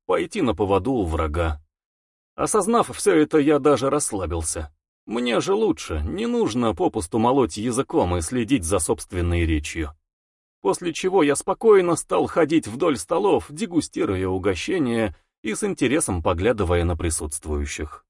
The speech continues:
Даже игру себе придумал: угадай, кто есть кто и о чем разговаривает с собеседником. Для проверки результатов периодически подходил то к Маленкову, то к Аронову,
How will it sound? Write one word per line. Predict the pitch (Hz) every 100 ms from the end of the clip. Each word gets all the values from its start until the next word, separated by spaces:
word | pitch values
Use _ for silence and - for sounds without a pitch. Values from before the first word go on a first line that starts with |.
| _ _ _ _ _ _ _ _
Даже | - 180 170 208 220
игру | 196 156
себе | - 95
придумал: | 80 110 101 90 78 73 - -
угадай, | 98 101 127 117 220 214
кто | 170 - 175 185
есть | 180 - -
кто | - 196 156 78
и | 82
о | 95 95 85
чем | - 147 180 185
разговаривает | 185 147 170 110 120 117 120 -
с |
собеседником. | - 123 107 85 78 82 - 76 73 _ _ _ _ _ _ _ _ _ _ -
Для | 82 135
проверки | 165 196 196 208 -
результатов | 175 175 165 160 139 143 139 -
периодически | 160 151 147 104 151 - 123 131
подходил | - - 135 120 135 92
то | 196
к | -
Маленкову, | 92 85 85 80 160 156 143 120 85
то | 87 175
к | 107
Аронову, | 87 95 104 104 92 98